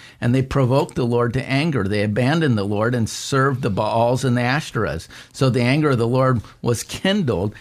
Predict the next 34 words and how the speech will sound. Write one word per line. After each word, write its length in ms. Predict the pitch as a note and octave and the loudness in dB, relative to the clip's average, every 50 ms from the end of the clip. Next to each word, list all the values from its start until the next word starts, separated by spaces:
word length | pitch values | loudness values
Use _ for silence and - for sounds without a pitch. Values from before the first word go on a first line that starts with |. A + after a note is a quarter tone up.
| - - - | -20 -12 -4
and 100 | - B2 | 0 2
he 80 | C#3 C#3+ | 2 4
gave 300 | B2 C#3 C#3+ D3+ D3 C#3+ | 2 2 2 0 0 0
them 180 | D3+ C#3+ C3+ | 2 2 2
over 300 | C3+ C3+ C#3+ D3+ D3 D3 | 2 2 2 0 -2 -4
to 160 | C3 - C#3+ C3+ | -4 -2 -4 -4
plunderers 600 | C3+ - C3 C3 C3+ C3+ C3+ C#3+ C#3+ D3 C#3 - | -2 -2 0 2 2 2 2 0 0 0 -2 -4
who 100 | D#3+ C#3+ | -4 -6
plundered 480 | - - - E3 G3 A3 B3 D#3 D#3 | -4 -2 0 0 0 0 0 0 0
them." 240 | A#2+ F#2+ D2+ - - - - - - - - - - | 0 -2 -2 -4 -6 -8 -12 -16 -18 -18 -14 -6 0
And 180 | C3 C3+ C3+ C#3+ | 2 4 4 4
this 180 | E3 F#3+ - | 4 2 0
is, 200 | F3+ E3 C3+ C3+ | 0 -2 0 0
a, 200 | C3+ A2+ G#2 F#2 - - - | 0 0 0 0 -4 -6 -4
you 120 | A#2+ B2+ | -4 -2
know, 60 | A#2 | -2
one 240 | G#2+ A2 B2+ D3 E3+ | -2 0 -2 0 -2
of 140 | F3+ C#3 A2 | -2 -4 -6
the 80 | G#2 | -4
things 260 | F#2+ A2+ B2 A#2+ G#2+ - | -4 -2 -2 -2 -2 -2
that 120 | G2+ - | -2 0
we 100 | A2 A#2+ | 2 2
have 160 | B2 A2+ - | 2 0 0
to 80 | - G2 | 0 0
recognize 720 | G2+ G#2+ B2+ E3 - - C#3+ A#2+ A2+ G2+ F2+ F2+ F#2 - | 2 2 0 0 -2 -4 -2 0 0 0 0 0 0 0
when 160 | B2 G#2 G2 | 0 0 0
we're, 260 | G#2 B2+ C3 C3 C3 B2+ - A#2+ - - | 2 2 2 0 0 -2 -6 -12 -16 -8
you 120 | - A#2+ A2 | -4 -4 -2
know, 260 | G#2 F#2+ F2+ F2+ - - - | -2 -2 -2 -4 -8 -12 -14
in 220 | - - B2+ G#2+ G#2+ | -8 -2 0 2 2
this 160 | G#2 G2 - | 2 0 -4
political 460 | - - B2 A#2+ B2+ C3+ C3+ - G2+ | -4 -2 0 0 0 0 -2 -4 -6
sphere 400 | - - - - D3+ E3 C3+ G#2 | -6 -6 -4 -2 0 0 2 0
is, 200 | F#2+ F2+ - - | 0 -2 -4 -10